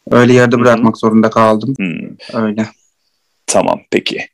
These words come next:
Speaker 2: O zaman yeniden hoş geldin dijital dünyaya diyelim.
Speaker 1: Hoş bulduk.
Speaker 2: Şimdi geçen haftanın kısa bir özetini yapalım.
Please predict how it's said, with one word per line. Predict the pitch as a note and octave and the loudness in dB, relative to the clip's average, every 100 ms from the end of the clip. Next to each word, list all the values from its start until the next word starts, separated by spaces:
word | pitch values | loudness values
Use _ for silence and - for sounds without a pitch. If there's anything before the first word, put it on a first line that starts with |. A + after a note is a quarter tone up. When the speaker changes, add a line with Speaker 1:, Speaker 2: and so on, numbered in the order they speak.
| _ | _
Speaker 2:
O | - | -6
zaman | F#2+ F#2 C3 A#2 | -2 0 2 2
yeniden | A2 G2+ B2 C#3 | 2 2 2 0
hoş | B2 A2 | 0 0
geldin | A2+ G#2 G#2+ C#3+ C3+ | 2 2 4 0 0
dijital | A2 G#2 B2 C3 | -6 -2 0 2
dünyaya | A#2+ G#2 F#2 F2+ - - | 0 0 0 -2 -4 -6
diyelim. | F#2 G2 F3+ - | -2 0 0 2
Speaker 1:
Hoş | C#3 C3+ C#3+ | 0 2 4
bulduk. | B2+ C3 C3 C3 - - | 4 6 4 2 -8 -14
Speaker 2:
Şimdi | - A3 F3+ | -6 0 0
geçen | F#3 A3+ G#3+ | 0 -2 0
haftanın | F3 - D#3+ E3 F3+ | 0 -2 -8 -8 -8
kısa | G3+ F#3 D#3 | -6 -4 0
bir | F#3 | 2
özetini | F3+ D#3+ - C#3+ B2+ A2 | 4 4 2 2 2 2
yapalım. | A#2 - A2+ D#3 B3 | -4 -2 2 4 4